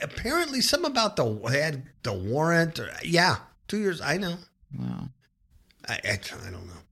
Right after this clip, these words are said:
Speaker 1: It's just
Speaker 2: Just
Speaker 1: sons of Satan.
Speaker 2: Yeah.
Speaker 1: Sons of Satan. Uh, this one, once again, I don't know if it's Tennessee or not. No, Michigan.
Speaker 2: Michigan,
Speaker 1: Okay?
Speaker 2: Michigan.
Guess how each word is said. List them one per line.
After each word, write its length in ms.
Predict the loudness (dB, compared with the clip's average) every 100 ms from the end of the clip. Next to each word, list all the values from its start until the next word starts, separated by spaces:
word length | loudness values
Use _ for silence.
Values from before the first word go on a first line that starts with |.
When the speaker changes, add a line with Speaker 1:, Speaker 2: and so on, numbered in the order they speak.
| _ _ -6
Speaker 1:
It's 180 | -4 -6 _ -12
just 380 | -8 -6 -8 -10 -20 -20 -12
Speaker 2:
Just 100 | -2 2
Speaker 1:
sons 180 | 2
of 80 | 2
Satan. 340 | 0 -2 -4 -12 _ _ -8
Speaker 2:
Yeah. 120 | -8 -8 -20 -20 -20 _ _ _ -14
Speaker 1:
Sons 280 | 2 4 4
of 80 | 2
Satan. 400 | 0 -2 -6 -12 -2
Uh, 520 | 4 6 8 6 6
this 340 | 8 8 6
one, 680 | 2 4 6 8 8 6 -2 -14 _ _ _ _ _ 0
once 240 | 2 2
again, 340 | 4 6 6
I 60 | 4
don't 80 | 0
know 60 | 0
if 80 |
it's 120 | 0 0
Tennessee 460 | 0 2 0 0
or 80 | 0
not. 240 | 0 -2 -6 _ _
No, 220 | 2 4 4
Michigan. 480 | 2 2 0 -4 -8 _ _ _ _ -4
Speaker 2:
Michigan, 520 | 0 2 4 4 4
Speaker 1:
Okay? 160 | 2 -2
Speaker 2:
Michigan. 960 | -2 0 2 2 0 -2 -2 -2 -6